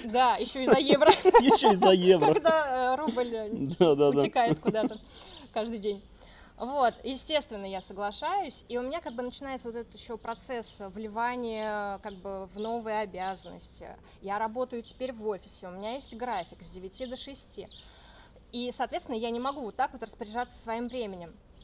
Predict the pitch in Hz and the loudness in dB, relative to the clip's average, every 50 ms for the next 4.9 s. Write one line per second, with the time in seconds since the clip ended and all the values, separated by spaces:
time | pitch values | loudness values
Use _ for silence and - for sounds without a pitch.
0 | - - - - - - _ - - - - - - 226 208 202 190 - 220 214 | -20 -20 -20 -20 -20 -20 _ -20 -20 -20 -20 -16 -10 -6 -6 -6 -4 -2 -2 -2
1 | 208 202 294 349 - - - - 247 208 220 233 269 - 285 - - 262 294 311 | -2 -4 -6 -10 -12 -14 -12 -12 -8 -6 -4 -6 -4 -6 -10 -10 -8 -8 -8 -8
2 | - 254 240 214 196 185 180 175 190 240 285 302 269 - - - - - - 214 | -8 -8 -8 -8 -8 -8 -10 -8 -8 -8 -8 -8 -10 -14 -18 -18 -16 -10 -10 -8
3 | 202 202 214 208 190 180 - - - 196 208 208 262 294 285 269 226 208 226 226 | -8 -8 -8 -10 -10 -12 -12 -10 -10 -10 -6 -4 -4 -4 -2 -4 -6 -6 -6 -6
4 | 202 196 185 185 247 381 440 - - - 240 220 214 196 196 190 180 - | -6 -8 -10 -6 -8 -8 -8 -8 -10 -8 -6 -6 -4 -4 -4 -4 -6 -6